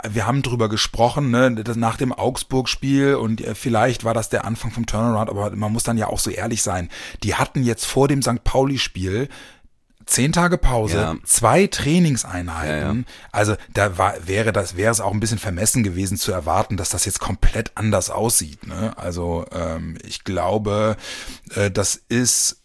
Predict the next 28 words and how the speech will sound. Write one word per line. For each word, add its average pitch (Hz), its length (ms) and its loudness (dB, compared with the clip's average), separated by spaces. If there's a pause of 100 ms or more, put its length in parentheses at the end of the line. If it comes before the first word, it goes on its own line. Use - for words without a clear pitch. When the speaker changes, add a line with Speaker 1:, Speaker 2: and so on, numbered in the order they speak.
Speaker 1:
bislang 127 640 2
sind 117 180 0
die 113 60 -4
Spiele 127 300 0
der 135 80 0
letzten 117 320 -2
Wochen, 117 200 0
das 117 140 0
hatten 113 160 -4
wir 110 80 2
ja 107 100 0
auch 107 140 -4
in 104 60 0
der 107 100 0
langen 113 300 2
Folge 101 360 -4
schon 95 260 -4
gesagt, 98 340 -6
das - 100 -6
war 107 100 -2
kein 101 200 -4
Freak-Accident, 120 720 -2
sondern 110 180 0
das 98 140 -4
ist 107 60 -8
halt 104 100 -6
einfach, 101 340 -6 (580)
äh, 92 280 0